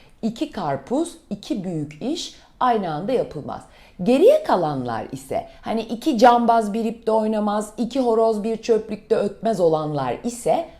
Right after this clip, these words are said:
aynı. Yani iki bilir kişi, iki patron aynı anda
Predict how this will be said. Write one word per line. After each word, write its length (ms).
aynı. 360
Yani 500
iki 340
bilir 320
kişi, 480
iki 300
patron 600
aynı 360
anda 540